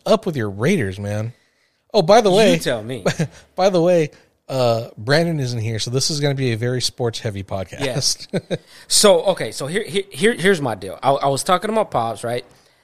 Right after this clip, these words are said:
Speaker 2: And I figured because I'm a Raider fan, you know, I, I give him all the information. Like, he knows as much about the Raiders as any normal Raider fan would because
Speaker 1: Yeah.
Speaker 2: I feed him information, right?
Speaker 1: Right.
Speaker 2: And I think, because I don't know much about the Dolphins, I don't know much about, like,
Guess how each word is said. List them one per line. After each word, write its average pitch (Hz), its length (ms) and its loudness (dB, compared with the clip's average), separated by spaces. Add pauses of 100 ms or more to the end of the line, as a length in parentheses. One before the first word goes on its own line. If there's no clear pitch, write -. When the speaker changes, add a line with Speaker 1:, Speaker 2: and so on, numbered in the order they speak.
(100)
Speaker 2:
And 147 360 2
I 196 120 2
figured 226 380 -6
because 175 300 -6
I'm 170 140 2
a 170 60 -2
Raider 147 300 -2
fan, 143 280 -8
you 135 60 -8
know, 131 80 0
I, 147 300 2
I 165 40 2
give 160 240 0
him 151 160 2
all 135 140 4
the 127 100 -4
information. 120 680 -6
Like, 117 200 -6
he 190 200 -4
knows 147 560 2 (500)
as 180 160 -2
much 320 280 2
about 214 260 -4
the 175 100 -6
Raiders 160 400 0
as 127 260 -10 (140)
any 175 220 0
normal 151 380 -2
Raider 135 320 -2
fan 113 360 -10
would 107 260 -8 (120)
because 113 220 -6
Speaker 1:
Yeah. 131 80 -6
Speaker 2:
I 131 80 -8
feed 143 280 -8
him 117 100 -2
information, 117 540 -8
right? 110 160 -6
Speaker 1:
Right. 113 140 0 (640)
Speaker 2:
And 160 80 2
I 247 100 4
think, 277 320 -6 (600)
because 190 220 0
I 240 120 2
don't 403 200 -2
know 269 160 -4
much 240 280 -6
about 208 260 -8
the 135 80 -8
Dolphins, 180 720 0
I 190 80 -4
don't 233 140 -10
know 269 80 -4
much 226 240 -2
about, 185 260 2
like, 143 160 0